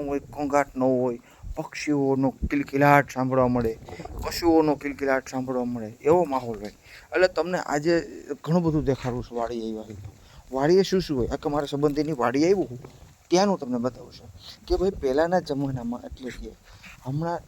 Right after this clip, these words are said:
ટૂંક સમય એટલે કે પાંચ દસ વર્ષ પહેલાં ખેતી જે થતી અગાઉના બધા સમયમાં શેની થતી? તો કે આ, આનાથી, આ બળદ મિત્રો દ્વારા,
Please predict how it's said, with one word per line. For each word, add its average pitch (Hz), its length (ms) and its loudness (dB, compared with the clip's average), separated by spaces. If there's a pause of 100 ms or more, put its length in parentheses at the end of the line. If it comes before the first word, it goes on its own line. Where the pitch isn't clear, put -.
(320)
ટૂંક 233 240 2
સમય 131 240 0
એટલે 123 160 -4
કે 180 140 -6
પાંચ 165 300 -2
દસ 160 280 4
વર્ષ 151 240 -6
પહેલાં 156 200 0
ખેતી 156 680 -4
જે 151 100 6
થતી - 360 -2
અગાઉના 135 300 6
બધા 123 240 4
સમયમાં 113 380 -8 (260)
શેની 247 200 6
થતી? 127 340 -6 (420)
તો 156 80 -2
કે 165 160 -8
આ, - 420 -6
આનાથી, 151 540 -8 (480)
આ 139 120 2
બળદ 131 480 0
મિત્રો 123 380 -10
દ્વારા, - 260 -14